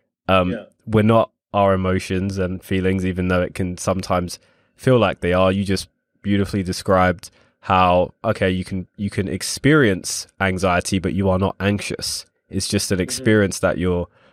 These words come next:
Speaker 1: you're currently having. Now, do these things affect our psyche, or do they affect us on a deeper level if we don't let them go? Absolutely, they do, because what most people do is they ignore them and they sweep these things under the rug.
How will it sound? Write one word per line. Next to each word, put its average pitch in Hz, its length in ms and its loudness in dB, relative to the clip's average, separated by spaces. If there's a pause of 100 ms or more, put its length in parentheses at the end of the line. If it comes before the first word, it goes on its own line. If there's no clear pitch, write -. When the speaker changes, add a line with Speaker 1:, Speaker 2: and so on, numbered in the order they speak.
Speaker 1:
you're 92 120 -4
currently 82 360 -2
having. 95 400 -2
Now, 107 400 2 (340)
do 131 160 4
these 127 300 2
things 104 560 0
affect - 680 -2 (600)
our 98 260 4
psyche, 113 480 0
or 87 80 -2
do 95 100 -2
they 92 140 2
affect - 340 -2
us - 140 -10
on 95 100 -2
a 90 120 -4 (320)
deeper 101 260 0
level 95 380 0
if - 120 -8
we 90 120 -4
don't 107 420 2 (320)
let 95 240 0
them 90 140 0
go? 98 400 2 (480)
Absolutely, 107 640 -2
they 92 100 -2
do, 92 320 2 (140)
because 98 420 0 (400)
what 101 160 -2
most 117 220 2
people - 260 -6
do 90 160 -2
is 87 120 -4
they 92 140 2
ignore 104 380 2
them 87 320 0 (600)
and 104 160 2
they 98 100 2
sweep - 400 -2
these 98 180 -2
things 92 240 -2
under 90 200 2
the 85 100 -4
rug. 92 400 0